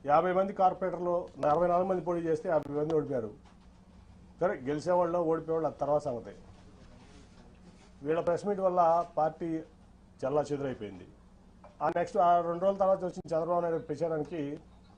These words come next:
"నువ్వు రావద్దు నాతో పాటు ప్రచారానికి, నువ్వు వస్తే వాళ్ళిద్దరూ రానంటున్నారు నాతో పాటు" అని,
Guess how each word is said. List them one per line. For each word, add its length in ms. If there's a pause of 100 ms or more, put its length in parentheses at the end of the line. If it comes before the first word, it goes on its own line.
(340)
"నువ్వు 120
రావద్దు 320
నాతో 240
పాటు 140
ప్రచారానికి, 600 (1120)
నువ్వు 220
వస్తే 520 (1040)
వాళ్ళిద్దరూ 400
రానంటున్నారు 500
నాతో 220
పాటు" 200
అని, 280